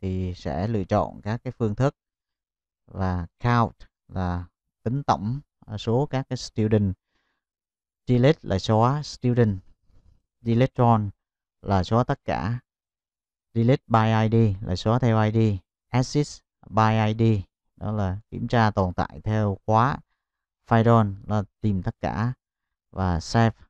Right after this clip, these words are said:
tức là lưu một, save all tức là lưu nhiều, và nhấn generate để sinh ra,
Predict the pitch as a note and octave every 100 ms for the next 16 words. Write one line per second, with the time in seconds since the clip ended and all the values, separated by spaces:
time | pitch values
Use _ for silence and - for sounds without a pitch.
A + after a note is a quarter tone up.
0 | _ - G#2+ F#2+ F#2 A2 A2 G#2 F#2+ -
1 | _ _ _ _ _ _ _ _ - -
2 | A#2+ - A#2 G#2+ G2 - A#2 A#2+ G#2 F2+
3 | G2 G2+ G2+ G2+ E2+ - _ _ _ _
4 | _ _ _ _ _ _ - G2 G#2 D3
5 | F3+ C#3+ C3 B2 B2+ A#2+ - _ _ C#2+
6 | D#2+ A#2 - B2+ A#2+ A#2 A2+ G#2+